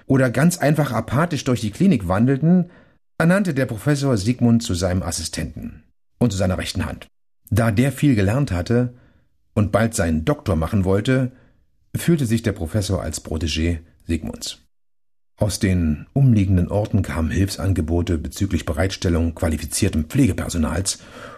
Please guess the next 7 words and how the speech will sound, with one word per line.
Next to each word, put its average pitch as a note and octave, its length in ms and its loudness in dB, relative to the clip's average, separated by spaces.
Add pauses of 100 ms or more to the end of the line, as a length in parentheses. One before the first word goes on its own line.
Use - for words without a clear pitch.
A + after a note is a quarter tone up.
(160)
und D2+ 360 0
freier G2 340 0
Kapazitäten F#2 1000 0
in - 180 -4
den C#2 300 -6
eigenen D#2+ 300 -2
Kliniken. G2 380 0